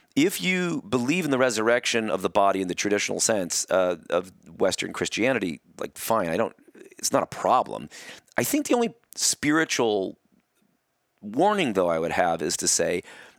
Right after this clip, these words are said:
uh, as we've said before on the show, that if that is the emphasis and you don't get to experience joy, peace, enlightenment that starts now, if you don't get to experience the mystical reality now, that's to me a red flag that you're,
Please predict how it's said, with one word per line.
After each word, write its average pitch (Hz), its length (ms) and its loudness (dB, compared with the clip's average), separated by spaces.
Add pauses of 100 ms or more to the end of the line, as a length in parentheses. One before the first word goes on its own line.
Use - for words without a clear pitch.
(160)
uh, 101 220 0
as 104 140 2
we've 120 160 -2
said 156 240 2
before 151 480 0
on 107 240 0
the 98 80 -2
show, 127 480 2 (340)
that - 220 2
if 110 340 -2
that 190 460 2
is 170 300 0
the 113 260 0
emphasis 110 840 0 (320)
and 104 100 2
you 117 140 -2
don't 139 380 0
get 170 220 0
to 131 180 2
experience 113 520 0
joy, 113 360 0
peace, - 340 -2
enlightenment 95 680 0
that - 100 -2
starts 87 400 0
now, 92 560 -2
if - 160 -6
you 113 80 -4
don't 127 180 -2
get - 140 -2
to - 140 -2
experience 117 500 -2
the 104 100 -2
mystical 101 480 -2
reality 85 460 -2
now, 110 460 0 (320)
that's - 220 2
to - 180 -2
me 117 200 0
a 98 80 2
red 92 240 0
flag 85 460 0
that 85 160 -2
you're, 82 360 -2